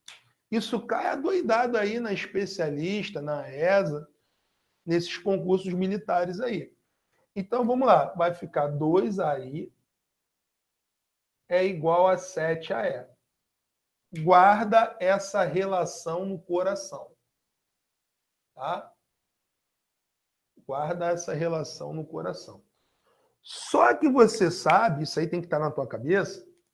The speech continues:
que o ângulo interno mais o ângulo externo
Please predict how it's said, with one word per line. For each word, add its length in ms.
que 560
o 220
ângulo 460
interno 840
mais 720
o 240
ângulo 480
externo 840